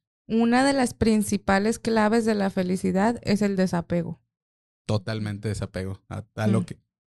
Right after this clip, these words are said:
Speaker 2: yo
Speaker 1: A
Speaker 2: creo que es
Speaker 1: todo, o sea,
Speaker 2: el, el
Speaker 1: en
Speaker 2: único
Speaker 1: un,
Speaker 2: apego que
Speaker 1: un
Speaker 2: tengo es
Speaker 1: desapego sano, ¿no?
Speaker 2: el único apego que tengo es a mí mismo. La verdad, sí creo que me tengo que rendir cuentas cada año. Sí, o sea, a mí mismo.
Speaker 1: <laughs> Cada año.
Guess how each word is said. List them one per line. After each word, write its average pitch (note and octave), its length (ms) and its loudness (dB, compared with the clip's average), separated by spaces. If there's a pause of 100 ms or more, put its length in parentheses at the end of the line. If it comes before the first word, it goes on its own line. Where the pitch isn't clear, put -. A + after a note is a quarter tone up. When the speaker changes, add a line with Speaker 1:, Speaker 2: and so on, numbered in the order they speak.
Speaker 2:
yo B2+ 80 0
Speaker 1:
A G3 40 4
Speaker 2:
creo D3+ 120 2
que A#3+ 220 2
es B3 60 0
Speaker 1:
todo, G#3+ 180 0
o F#3 80 -4
sea, F#3+ 260 -2 (120)
Speaker 2:
el, F3+ 40 2
el G#3 60 2
Speaker 1:
en A#3 60 4
Speaker 2:
único A#3+ 60 4
Speaker 1:
un, G#3 80 2
Speaker 2:
apego G3+ 180 4
que F#3+ 80 4
Speaker 1:
un F#3+ 40 4
Speaker 2:
tengo F#3+ 220 2
es - 60 4
Speaker 1:
desapego A3 360 -2
sano, G3 400 -6
¿no? A3 200 -12 (100)
Speaker 2:
el C3+ 220 2
único E3 160 -2
apego C#3 200 -4
que C3 80 -8
tengo C#3 220 -8
es A2+ 100 -10
a B2 40 -2
mí A#2+ 120 2
mismo. A2 440 -2 (240)
La C#3 120 0
verdad, C3+ 260 -4
sí C#3 200 -6
creo C#3+ 260 -4
que C3+ 120 -6
me A#2 160 -4
tengo B2+ 340 -8
que C#3 120 -8
rendir B2+ 460 -8
cuentas B2 460 -2
cada A#2+ 240 -2
año. A2+ 320 -6 (400)
Sí, C3 160 -2
o A2+ 140 0
sea, A#2 160 0
a A2+ 60 0
mí C3+ 160 4
mismo. B2 500 2
Speaker 1:
<laughs> - 380 -10
Cada G3+ 320 0
año. G3 200 -8